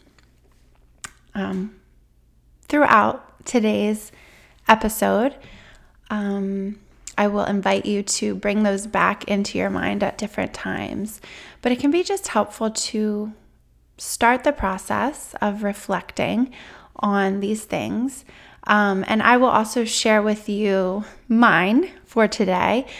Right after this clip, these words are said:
Um, it's something that I really think is helpful to do, right? So we're even getting into that process of the Dream Design Deliver formula in this,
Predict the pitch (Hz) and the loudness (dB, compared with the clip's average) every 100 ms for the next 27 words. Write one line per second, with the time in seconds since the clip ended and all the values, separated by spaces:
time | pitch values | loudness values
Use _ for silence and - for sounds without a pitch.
0 | - - - - 208 262 262 370 427 440 | -18 -18 -8 -2 0 2 2 2 0 2
1 | 330 262 - 226 214 233 240 262 262 - | 2 4 4 4 2 2 2 0 -2 -2
2 | 214 202 196 - 185 - 196 - 180 180 | -2 0 -2 -2 -4 -2 -6 -4 -2 -2
3 | - 214 - 214 196 - - 208 202 214 | -2 -10 -8 -4 -4 -4 -2 -2 0 0
4 | 208 208 202 - _ _ _ - _ 233 | 0 0 -4 -6 _ _ _ -20 _ -2
5 | 233 226 214 190 190 196 196 202 202 - | 0 2 2 2 2 -2 -2 -2 -2 -4
6 | 208 202 202 196 214 _ _ _ _ - | -4 -4 -4 -6 -10 _ _ _ _ -20
7 | - - - - 190 180 - 190 202 - | -20 -14 -14 -4 0 0 2 0 0 -2
8 | 185 190 - - - - - - - 226 | -2 -4 -8 -18 -20 -20 -20 -20 0 6
9 | 233 233 226 220 214 202 208 196 196 202 | 6 6 0 0 0 2 0 -2 -2 -2
10 | 196 196 202 196 - 202 190 196 196 190 | -2 -2 -2 -4 -4 -4 -2 -2 -4 -4
11 | 214 - - - _ 226 220 208 202 - | -6 -12 -20 -20 _ 0 2 0 -4 -14